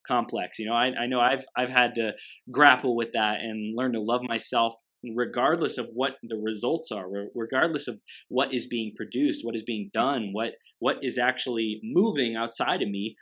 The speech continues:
And it's like when I get into those spaces of really just loving myself and not needing anything outside of myself to be moving or done or, you know, like, be productive, that's when life transforms and things just line up for me. It's like when I let go of trying to control everything,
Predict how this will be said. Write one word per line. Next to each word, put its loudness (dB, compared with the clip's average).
And -2
it's -4
like 0
when -2
I 2
get -2
into -2
those -4
spaces -2
of -8
really 0
just -8
loving -4
myself -2
and -4
not -2
needing -4
anything -2
outside -2
of -4
myself -2
to -6
be -6
moving 0
or -2
done 2
or, -4
you -2
know, -2
like, -4
be 0
productive, 0
that's 4
when -2
life 0
transforms -4
and -8
things -6
just -8
line -4
up -6
for -4
me. -4
It's -8
like -8
when -8
I -6
let -2
go 0
of -10
trying -6
to -10
control -6
everything, -2